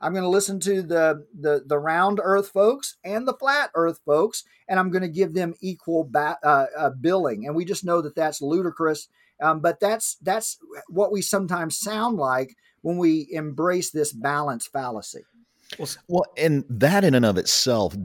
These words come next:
Speaker 3: doesn't necessarily mean that truth isn't found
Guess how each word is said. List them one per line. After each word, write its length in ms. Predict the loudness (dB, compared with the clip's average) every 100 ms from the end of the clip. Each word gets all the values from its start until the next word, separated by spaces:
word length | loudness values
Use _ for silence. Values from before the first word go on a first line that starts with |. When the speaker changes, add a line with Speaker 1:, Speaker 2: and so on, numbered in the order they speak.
| -4
Speaker 3:
doesn't 440 | 0 2 2 -2
necessarily 1080 | -2 0 0 0 2 2 4 4 4 2 0
mean 400 | 0 0 0 2
that 160 | 0
truth 340 | 0 0 0 -2 2
isn't 400 | 2 4 0 -2
found 420 | 0 2 2